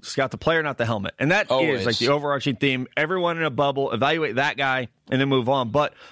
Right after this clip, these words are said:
Speaker 1: I think you can look at it and say, and I'll, I'll make this a little personal. As a Texas fan, when I got this job, I went through this, like, this learning process of why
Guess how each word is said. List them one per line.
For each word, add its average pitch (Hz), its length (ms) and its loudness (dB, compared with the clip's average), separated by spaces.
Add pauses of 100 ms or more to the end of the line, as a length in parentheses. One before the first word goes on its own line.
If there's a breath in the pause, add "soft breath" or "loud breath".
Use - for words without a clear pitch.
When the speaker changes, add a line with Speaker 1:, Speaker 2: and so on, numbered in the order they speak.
(120 loud breath)
Speaker 1:
I 147 80 0
think 180 160 0
you 196 80 -2
can 170 140 0
look 160 180 0
at 160 80 0
it 147 40 -2
and 90 100 -10
say, 139 320 0 (320)
and 160 160 0
I'll, 156 280 -2
I'll 165 140 0
make 165 220 -4
this 139 160 0
a 139 40 4
little 123 140 2
personal. 110 420 -2
As 143 220 -2
a 127 60 -4
Texas 185 440 -2
fan, 117 320 -2 (260 loud breath)
when 127 140 0
I 156 120 0
got 139 240 0
this 127 140 -6
job, 110 360 0
I 139 120 2
went 156 200 -2
through 139 200 2
this, 113 340 -2
like, 123 260 0
this 131 240 -2
learning 135 460 0
process 113 500 -2
of 117 140 0 (260 loud breath)
why 151 340 2